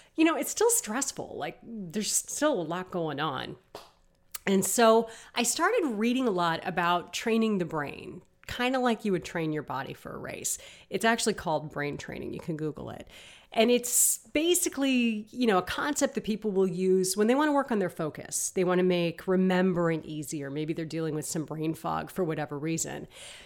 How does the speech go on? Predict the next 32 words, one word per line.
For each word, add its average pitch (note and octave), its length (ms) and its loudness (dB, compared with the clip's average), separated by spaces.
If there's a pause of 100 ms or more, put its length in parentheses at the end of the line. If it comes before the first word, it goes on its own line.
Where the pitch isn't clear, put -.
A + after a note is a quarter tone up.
So B3+ 400 6
as D4+ 260 4
I F#4 80 8
was C#4+ 140 2
going C#4+ 240 4
through C#4 160 0
my B3+ 100 6
list G#3 480 2
and, G3 160 2
you G3+ 80 2
know, F3 160 2
meeting F#3 280 6
with F#3 120 2
all E3 140 -2
my E3 380 -2
regular F3 300 -2
doctors, C#3+ 640 -4 (380)
my G3+ 380 6
personal F#4 420 4
doctor D#3 640 -4
asked E3 440 -4
me, D3 240 -4
as F#3 120 -4
I G#3 60 0
was F3+ 140 0
asking E3 420 -2
about D3 220 -6
this D#3 120 -6
concept E3 400 -6
of D#3 60 -10
brain F3+ 240 0
training, D#3+ 540 -6